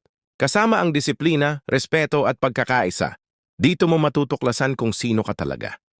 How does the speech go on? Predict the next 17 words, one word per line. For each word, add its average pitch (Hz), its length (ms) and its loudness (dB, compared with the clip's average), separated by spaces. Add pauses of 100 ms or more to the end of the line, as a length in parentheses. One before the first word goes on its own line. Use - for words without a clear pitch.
Hindi 156 240 2
lahat 180 320 0
tumatagal. 127 560 0 (480)
Maraming 120 400 0
sumusuko. 78 640 -8 (400)
Pero 135 160 4
ang 135 160 2
mga 131 240 2
natitira, 127 480 -4 (400)
sila 151 400 2
ang 160 160 0
tunay 143 400 2
na 120 80 4
may 117 160 2
puso 127 400 0
ng 107 160 2
mandirigma. 90 720 -2